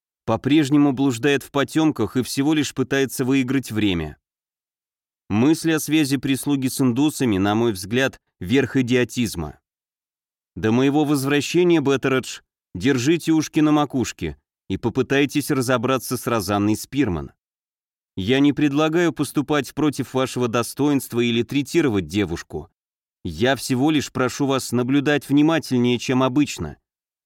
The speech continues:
Тёте мы представим дело в наиболее лёгком свете, однако оно серьёзнее, чем вы, быть может, полагаете".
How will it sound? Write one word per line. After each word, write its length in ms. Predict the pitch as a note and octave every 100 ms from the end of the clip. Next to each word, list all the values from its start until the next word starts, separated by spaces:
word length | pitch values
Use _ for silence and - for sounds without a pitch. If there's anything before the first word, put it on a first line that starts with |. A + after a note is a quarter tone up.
| _ _
Тёте 380 | - D#3+ E3 E3+
мы 140 | E3
представим 600 | D#3+ D3+ - D#3 D3 D3
дело 280 | B2+ C#3+ C#3
в 80 | A2+
наиболее 500 | C3+ B2+ C#3 C3+ C3+
лёгком 440 | C3+ C3+ - A#2+
свете, 520 | - G#2+ G2+ - D#2+ - _ _ _ _
однако 600 | - F2+ E2+ A2+ A2+ A#2
оно 220 | A#2 B2+ C3
серьёзнее, 720 | - B2 B2 C3+ A2 C3 A#2
чем 260 | - B2
вы, 160 | A2 B2+
быть 240 | A2+ A#2
может, 360 | A#2 A#2+ G2+ -
полагаете". 840 | A#2 A2 G#2 A2+ G2 E2+ D#2 C#2+